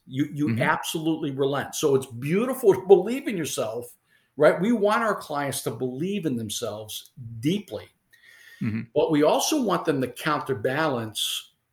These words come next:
Speaker 1: uh, to make sure they stay in that zone of, of, of humility and, and balanced self-image so that they can be open and it's
Speaker 2: Mm-hmm.
Speaker 1: unbelievable. Soon, soon as I realized it,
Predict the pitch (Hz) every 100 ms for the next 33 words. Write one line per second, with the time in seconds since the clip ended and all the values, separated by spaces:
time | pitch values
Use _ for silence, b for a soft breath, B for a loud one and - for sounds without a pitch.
0 | _ _ _ 131 120 127 - - 165 156
1 | 147 151 143 - _ - 165 156 175 196
2 | - 190 180 156 139 - 160 147 139 120
3 | - 139 139 135 120 120 - - 123 120
4 | 110 - - 120 113 - - 127 135 165
5 | 151 127 117 107 107 98 b b b _
6 | 135 113 104 127 127 135 123 - 127 101
7 | - 160 107 101 92 - - _ _ _
8 | _ - - 135 131 135 135 139 139 135
9 | 127 135 139 147 - - - _ b b
10 | _ 143 139 - 220 262 196 190 180 104
11 | - - - 196 254 - - 175 240 247
12 | 202 151 143 147 123 113 110 - 117 117